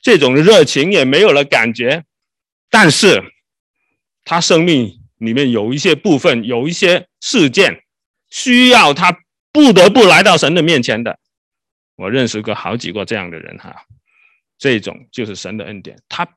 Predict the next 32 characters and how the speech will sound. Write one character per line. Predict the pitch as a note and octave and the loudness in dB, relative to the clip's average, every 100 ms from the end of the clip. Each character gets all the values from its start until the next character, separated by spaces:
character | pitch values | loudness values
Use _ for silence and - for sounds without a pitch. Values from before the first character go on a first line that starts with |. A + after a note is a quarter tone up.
| - | -4
必 | B3+ F3 | 0 0
须 | - G#3 | 0 2
来 | E3+ B2 | 4 2
到 | D3+ C3 | 0 -2
神 | A2+ B2 | -4 -8
的 | A2 | -10
面 | A#2 F#2+ | -10 -12
前， | G#2+ A#2+ | -14 -10
他 | A3 | -6
没 | A3 F3+ A3+ D#4+ | -4 0 2 2
有 | F#3+ | 2
其 | G3 A#3 | 2 2
他 | A#3 | 2
办 | A3+ D#3 | 2 2
法， | C#3+ - _ _ _ _ _ | 0 -2 _ _ _ _ _
这 | - C#3+ | -4 -4
是 | B2+ | -4
神 | - B2 | -4 -2
的 | G#2+ | -2
恩 | A2+ | -4
典 | F#2+ B1 C3 | -8 -16 _
啊。 | - - | -20 -6
但 | F3+ D#3 | -2 -2
是 | D#3+ | -4
这 | A2+ E3 | -4 -4
个 | A2+ | -4
是 | - G#2+ | -8 -14
可 | - G2 G2+ | -10 -10 -6
遇 | D#3 D3+ | -4 -4
不 | A2 D#3+ | -2 -4
可 | A#2+ F2 | -4 -8
求， | - G2+ C3 | -6 -4 -4